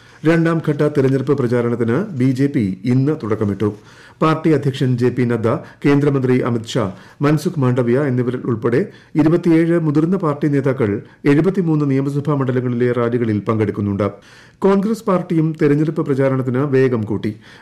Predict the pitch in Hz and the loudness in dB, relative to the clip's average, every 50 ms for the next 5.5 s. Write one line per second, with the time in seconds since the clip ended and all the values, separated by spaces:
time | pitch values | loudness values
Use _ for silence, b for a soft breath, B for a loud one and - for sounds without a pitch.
0 | B - 131 131 127 - 139 131 123 123 120 127 120 117 120 117 117 - 123 120 | B -2 -2 -2 0 0 0 0 0 2 2 2 2 2 2 0 0 0 -2 0
1 | 123 123 127 123 120 - 113 123 160 - - B B B B 147 139 139 135 127 | 0 2 2 0 0 0 -2 -2 -2 -4 -8 B B B B 0 2 2 2 2
2 | 123 127 127 139 123 139 151 156 151 160 151 151 147 135 139 127 131 131 131 127 | 0 -2 -2 -2 -2 0 0 0 0 0 2 2 2 2 2 2 4 2 2 0
3 | 127 B B - 127 147 151 160 165 175 180 175 180 156 127 107 95 92 - - | -2 B B 0 2 4 6 6 4 4 2 0 0 -2 -2 0 -2 -4 -4 -2
4 | 120 120 123 120 117 123 123 131 135 135 131 131 123 117 110 131 127 135 143 127 | -2 0 2 2 2 2 2 2 2 2 2 2 0 0 -2 -4 -4 -2 -2 -2
5 | 135 135 123 113 101 - 95 90 104 | -2 -2 -2 -2 -2 -2 -2 -2 -2